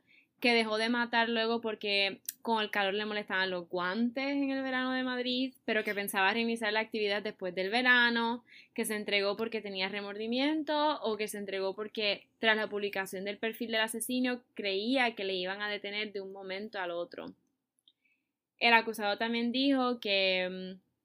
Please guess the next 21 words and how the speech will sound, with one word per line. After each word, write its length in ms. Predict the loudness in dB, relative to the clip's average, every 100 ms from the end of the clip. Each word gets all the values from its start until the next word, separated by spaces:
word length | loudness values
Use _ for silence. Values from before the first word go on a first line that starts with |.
| -4
que 100 | -2
sí, 300 | 0 -2 -2 _ 0
que 60 | 4
había 120 | 4
utilizado 380 | 2 -2 -4 -4
una 200 | -4 -4
pistola 380 | -6 -4 -4 -4
Tokarev 500 | 0 2 2 0 -4 -6
que 200 | -4 -4
compró 280 | -6 -6 -6
en 60 |
un 120 | -4
bar 140 | -4 -4
de 100 | -4
Mostar 400 | -4 -4 -4 -4
en 160 | -2 -2
Bosnia 480 | -4 -6 -10 -10 -8
por 120 | -4
cuatrocientos 520 | -4 -6 -10 -10 -8
euros. 380 | -8 -8 -12 -14
So, 360 | -10 -10 -10